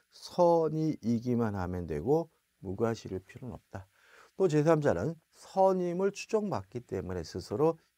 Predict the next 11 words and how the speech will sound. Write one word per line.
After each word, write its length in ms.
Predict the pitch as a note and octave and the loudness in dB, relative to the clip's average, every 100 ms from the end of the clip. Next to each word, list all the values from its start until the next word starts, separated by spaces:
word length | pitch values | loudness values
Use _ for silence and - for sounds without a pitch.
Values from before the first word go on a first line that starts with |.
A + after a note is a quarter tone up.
| - | -8
입증할 520 | C#3+ - C#3 C3+ B2+ | -8 -8 -10 -8 -8
필요가 300 | B2+ A#2 G2+ | -8 -8 -6
없다는 420 | - - E2+ F#2+ | -8 -8 -10 -8
거 140 | A2+ A#2 | -6 -8
주의하시기 640 | - G#2+ A2 E2 F#2+ G2 | -8 -4 -4 -4 -6 -8
바라고, 600 | D#2 C2+ B1 C3 F3 G3 _ - - - | -8 -12 -10 -6 -6 -8 _ -20 -20 2
또 280 | G3+ C3+ E3+ | 6 8 6
만약에 480 | - A2 A3+ C4 A#3+ | 2 2 2 0 -2
제삼자가 720 | A2+ A#2+ D#3+ D#3+ C#3 D3 E3+ | -4 -4 -2 -2 -4 -2 -2
선이란 720 | D#3 - A#3 A3+ F#3 D3 A2+ | -4 -4 0 2 0 -2 -2
이유로 340 | G2+ F2 E2+ | -4 -4 -6